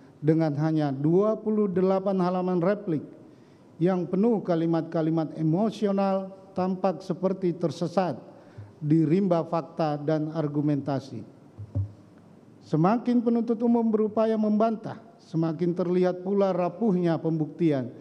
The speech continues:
hingga tuntutan yang diajukan di persidangan. Namun demikian, kami tetap menghargai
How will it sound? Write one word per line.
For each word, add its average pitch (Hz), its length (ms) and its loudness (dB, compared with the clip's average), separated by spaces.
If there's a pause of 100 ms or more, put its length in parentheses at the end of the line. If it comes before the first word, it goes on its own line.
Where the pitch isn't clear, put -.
(360)
hingga 220 560 4
tuntutan 196 640 0
yang 147 240 2
diajukan 147 560 0
di 151 160 0
persidangan. 139 800 -4 (480)
Namun 180 400 2
demikian, 190 640 0
kami 170 400 0
tetap 180 400 -2
menghargai 165 640 2